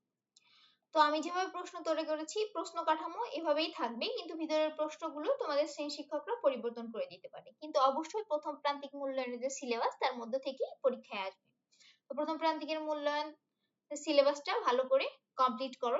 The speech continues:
এবং এই নমুনা প্রশ্নের উপর বাসায় পরীক্ষা দিয়ে নিজেদের, আহ, প্রস্তুতি সম্পর্কে যাচাই করতে পারো এবং কে কত নম্বর পাও আমাকে জানিও। পরবর্তী ভিডিওগুলো পাওয়ার জন্য চ্যানেলটি সাবস্ক্রাইব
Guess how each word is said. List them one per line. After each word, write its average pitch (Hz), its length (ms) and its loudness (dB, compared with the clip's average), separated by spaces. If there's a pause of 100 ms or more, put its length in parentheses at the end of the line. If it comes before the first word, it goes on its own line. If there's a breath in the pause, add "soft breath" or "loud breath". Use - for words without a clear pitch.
এবং 285 320 2
এই 285 80 0
নমুনা 294 300 -4
প্রশ্নের 311 360 -6
উপর 311 120 0
বাসায় 294 360 0
পরীক্ষা 294 300 -2
দিয়ে 311 240 -6
নিজেদের, 294 400 -2 (640 soft breath)
আহ, 269 280 -2
প্রস্তুতি 370 420 -4
সম্পর্কে 320 440 -2 (280)
যাচাই 254 360 0
করতে 285 220 0
পারো 269 260 0
এবং 453 220 -4
কে 311 120 -4 (100)
কত 285 180 0
নম্বর 262 420 -2
পাও 311 120 2
আমাকে 320 280 -2 (260)
জানিও। 175 420 -6 (2000)
পরবর্তী 311 360 4
ভিডিওগুলো 302 500 0
পাওয়ার 262 300 4
জন্য 240 200 -2 (120)
চ্যানেলটি 285 320 -4
সাবস্ক্রাইব 277 440 -2